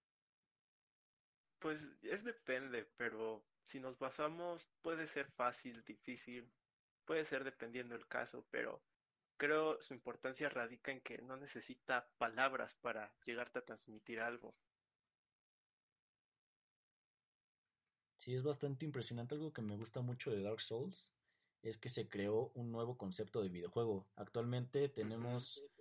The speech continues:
Speaker 2: videojuegos como Jedi Fallen Order de Star Wars, y se le considera
Speaker 1: Ah,
Speaker 2: un Dark
Speaker 1: sí.
Speaker 2: Souls, es el Dark Souls de Star Wars. Entonces, ese juego sí lo tengo, y de hecho no lo he acabado, es algo que,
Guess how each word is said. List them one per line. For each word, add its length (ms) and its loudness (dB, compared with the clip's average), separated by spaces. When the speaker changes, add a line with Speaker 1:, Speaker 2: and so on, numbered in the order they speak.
Speaker 2:
videojuegos 560 4
como 720 2
Jedi 560 2
Fallen 340 4
Order 300 2
de 100 2
Star 260 2
Wars, 380 -2
y 100 -2
se 100 4
le 100 4
considera 340 4
Speaker 1:
Ah, 80 8
Speaker 2:
un 40 4
Dark 200 8
Speaker 1:
sí. 40 2
Speaker 2:
Souls, 300 6
es 160 0
el 80 0
Dark 180 6
Souls 300 0
de 120 4
Star 260 2
Wars. 440 0
Entonces, 640 0
ese 120 -2
juego 180 6
sí 100 0
lo 100 4
tengo, 340 6
y 100 0
de 120 8
hecho 240 2
no 100 4
lo 80 4
he 40 2
acabado, 460 4
es 100 -6
algo 240 0
que, 200 -10